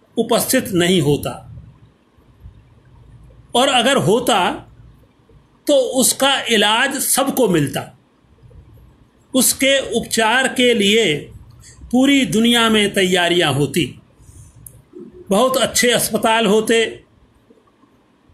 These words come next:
पर्याप्त मात्रा में चिकित्सक होते,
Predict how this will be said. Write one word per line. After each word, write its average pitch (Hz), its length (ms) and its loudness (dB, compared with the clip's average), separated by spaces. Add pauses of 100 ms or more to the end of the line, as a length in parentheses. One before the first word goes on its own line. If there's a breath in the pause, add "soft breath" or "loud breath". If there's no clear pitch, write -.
(140)
पर्याप्त 240 480 0
मात्रा 214 460 0
में 233 260 2
चिकित्सक - 540 -2
होते, 233 540 0